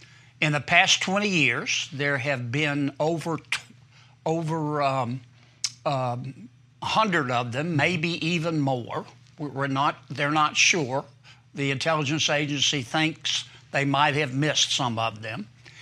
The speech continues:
And in fact, it's more than a hundred. I'm just recalling, John, it's almost five hundred. Uh, the, the intelligence community doesn't know who sent them, doesn't know who, uh, what they are. The only difference between now and then, over the past twenty-five years or twenty years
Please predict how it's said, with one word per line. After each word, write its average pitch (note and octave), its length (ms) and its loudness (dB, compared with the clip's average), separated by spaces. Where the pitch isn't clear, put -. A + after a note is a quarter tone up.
And D#3 160 2
in D3+ 80 2
fact, E3+ 320 4
it's C#3 160 0
more F3+ 240 2
than C#3 160 0
a B2 80 2
hundred. C#3 380 -2
I'm C#3 120 0
just C#3+ 220 -2
recalling, D#3 460 0
John, D3+ 280 2
it's B2 160 -4
almost D3 360 0
five D#3+ 320 4
hundred. A#2 440 -8
Uh, C#3+ 180 4
the, C#3+ 260 -2
the C#3 360 -2
intelligence D#3 640 0
community D3 500 0
doesn't C#3+ 380 0
know D3 180 2
who D3 120 0
sent D#3+ 360 0
them, E3 280 -6
doesn't C3+ 360 0
know C3+ 180 0
who, D3 180 -4
uh, B2 200 -2
what C3 340 -6
they E3+ 160 2
are. C#3 300 2
The D3 160 4
only A3+ 320 4
difference C3+ 640 0
between C#3+ 640 -2
now F3 720 6
and B2 220 -2
then, D3+ 360 6
over B2+ 240 0
the B2 100 -2
past D3+ 420 2
twenty-five C#3 600 0
years C#3 440 0
or A#2+ 60 -4
twenty D#3 300 0
years C3 320 0